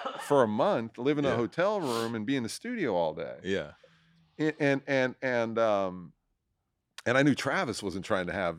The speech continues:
Speaker 1: he was so
Speaker 2: Right.
Speaker 1: proud of the Sprinter. He was
Speaker 2: Yeah.
Speaker 1: like, it was fucking a
Speaker 2: Yeah.
Speaker 1: day old or something
Speaker 2: Right.
Speaker 1: when it went out there, you know,
Speaker 2: <laughs>
Speaker 1: like,
Speaker 2: Yeah.
Speaker 1: could scratch it or, you know,
Speaker 2: Mm-hmm.
Speaker 1: it's, he, as you see, he takes very good care of his
Speaker 2: Yes.
Speaker 1: stuff.
Speaker 2: Yeah.
Speaker 1: So I'm like, "Put, put him on the phone." I'm like,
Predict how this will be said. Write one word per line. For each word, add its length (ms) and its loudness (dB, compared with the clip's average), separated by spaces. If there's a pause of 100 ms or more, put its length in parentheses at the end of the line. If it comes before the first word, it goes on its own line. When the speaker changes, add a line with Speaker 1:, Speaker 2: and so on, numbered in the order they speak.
(120)
Speaker 1:
he 100 -4
was 100 -4
so 120 -4
Speaker 2:
Right. 100 -2
Speaker 1:
proud 240 0
of 80 -6
the 60 -12
Sprinter. 520 -6
He 60 -2
was 60 2
Speaker 2:
Yeah. 60 2
Speaker 1:
like, 100 -2
it 40 -4
was 140 -8
fucking 400 -10
a 60 -10
Speaker 2:
Yeah. 180 6
Speaker 1:
day 120 6
old 340 2
or 100 -6
something 200 2
Speaker 2:
Right. 200 4
Speaker 1:
when 140 -4
it 160 0
went 160 8
out 240 6
there, 220 0
you 140 -8
know, 200 -4
Speaker 2:
<laughs> 60 0
Speaker 1:
like, 160 -6 (280)
Speaker 2:
Yeah. 200 2
Speaker 1:
could 160 -2
scratch 460 -4
it 160 0
or, 160 -6
you 120 -2
know, 260 0
Speaker 2:
Mm-hmm. 140 -6 (120)
Speaker 1:
it's, 300 -14
he, 160 -8
as 160 0
you 60 -4
see, 240 2
he 80 0
takes 240 -2
very 200 0
good 120 -6
care 220 4
of 60 0
his 100 -8
Speaker 2:
Yes. 20 -12
Speaker 1:
stuff. 380 0
Speaker 2:
Yeah. 240 -4 (840)
Speaker 1:
So 760 4
I'm 160 0
like, 200 2
"Put, 280 -6
put 120 -2
him 100 2
on 100 2
the 40 -6
phone." 300 -2
I'm 120 -8
like, 200 -12